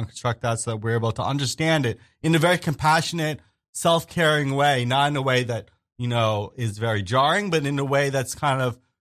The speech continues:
you know, at least in the beginning, you know, we should be able to, uh, look, examine ourselves in a way that's non-confrontational, just be, having compassion for ourselves that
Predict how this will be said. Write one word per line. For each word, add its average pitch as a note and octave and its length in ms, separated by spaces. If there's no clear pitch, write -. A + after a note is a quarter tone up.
you D3 80
know, C#3 140
at C3+ 80
least D3+ 240
in D3 40
the C3+ 60
beginning, C#3 540
you B2+ 100
know, B2 60
we A#2+ 80
should A#2 200
be C3 80
able B2 200
to, A2+ 440
uh, A#2 180
look, B2+ 380
examine D3+ 500
ourselves B2+ 580
in C#3+ 220
a D3 60
way D#3 340
that's C#3 260
non-confrontational, C#3 880
just D#3 180
be, D#3+ 160
having E3+ 240
compassion F3+ 420
for C3+ 80
ourselves A2 320
that A2+ 160